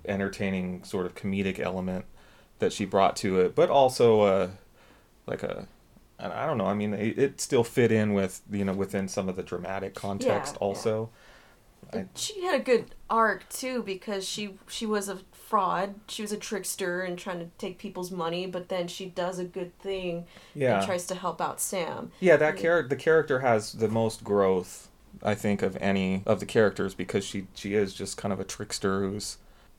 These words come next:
Speaker 1: kind of preying on
Speaker 2: Mm-hmm.
Speaker 1: people's desire to get closure or whatever if they've lost someone, somebody that they're trying to reach from, again, beyond the grave. But, uh, but then she does eventually,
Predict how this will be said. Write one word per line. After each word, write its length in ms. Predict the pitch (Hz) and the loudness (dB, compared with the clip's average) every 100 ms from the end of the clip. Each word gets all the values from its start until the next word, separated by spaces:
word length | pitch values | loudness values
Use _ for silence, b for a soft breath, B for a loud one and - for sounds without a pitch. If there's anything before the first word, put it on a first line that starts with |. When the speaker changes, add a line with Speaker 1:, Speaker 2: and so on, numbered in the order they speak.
| - - | -20 -16
Speaker 1:
kind 200 | - 107 | -6 -6
of 100 | 92 | -6
preying 540 | - 101 98 104 101 101 | 2 4 6 4 2 0
on 280 | 101 98 98 | 0 2 -2
Speaker 2:
Mm-hmm. 180 | - | -6
Speaker 1:
people's 560 | 185 107 95 101 98 - - | -2 2 4 4 2 -6 -2
desire 540 | 110 98 95 95 95 | 0 4 6 6 4
to 300 | 95 92 92 92 - - - | 4 4 2 -4 -18 -10 -2
get 200 | 98 - | -2 0
closure 560 | - 98 101 107 104 101 | 2 4 4 2 2 2
or 80 | 95 | 0
whatever 400 | 98 95 98 98 | 0 0 -2 -6
if 100 | - | -4
they've 180 | 95 95 | -4 -4
lost 260 | 98 95 | -6 -6
someone, 440 | - 95 95 95 101 | -6 -4 -4 -6 -6
somebody 260 | 107 98 | -8 -8
that 140 | 104 107 | -10 -8
they're 100 | 98 | -8
trying 220 | - 101 | -6 -6
to 60 | 101 | -6
reach 280 | 101 - - | -8 -10 -10
from, 340 | 104 95 101 b b - | -8 -8 -10 b b -12
again, 320 | 98 101 98 | -6 -4 -4
beyond 300 | 101 98 101 | -4 -4 -4
the 40 | |
grave. 400 | 95 104 101 104 | -4 -2 0 -2
But, 240 | - 104 101 B B B B 107 | -2 -2 -2 B B B B 2
uh, 260 | 98 92 | 4 4
but 180 | 90 110 | 2 2
then 160 | 113 104 | 4 2
she 180 | - | -2
does 440 | 98 101 101 95 - | 4 6 6 4 -2
eventually, 760 | 78 101 98 - 98 95 95 | 0 2 0 0 0 0 0